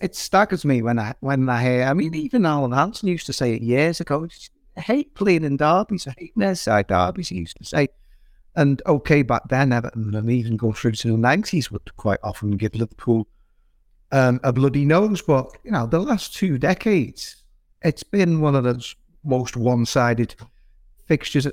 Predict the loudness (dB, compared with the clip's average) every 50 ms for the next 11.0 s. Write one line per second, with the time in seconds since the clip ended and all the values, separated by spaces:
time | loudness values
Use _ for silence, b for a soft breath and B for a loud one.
0 | -8 -10 -4 0 2 4 4 4 2 2 0 0 0 0 2 0 0 -2 -4 0
1 | 0 2 2 2 2 2 2 0 0 -4 -4 -2 -2 0 -2 -2 -2 -2 -2 -2
2 | -4 -8 _ _ _ _ _ _ _ _ _ _ _ -4 -2 2 2 2 2 0
3 | -4 -6 -2 -2 -2 0 2 0 2 2 2 2 2 4 4 4 4 2 2 0
4 | 0 0 0 0 0 0 -2 -2 -2 -4 -6 -6 -10 _ _ _ _ _ _ _
5 | _ _ _ _ _ _ _ _ _ _ -20 -20 -20 -20 -14 -6 -2 0 0 2
6 | 2 2 2 2 0 0 -2 -2 -2 -2 -2 0 0 0 -2 -4 -6 -2 0 0
7 | 0 0 0 0 0 0 -2 -6 -2 -2 0 0 0 0 -2 -2 -4 -4 -2 -2
8 | -2 -4 -6 -10 _ _ _ _ _ _ -4 -2 0 2 2 2 2 0 0 -4
9 | -2 -2 -2 2 4 4 4 6 4 2 0 -2 -4 -4 -6 -6 -4 -4 -2 -2
10 | 0 0 0 0 0 -2 -2 -4 -2 -2 -2 -2 -2 -2 -2 0 0 0 -2 -4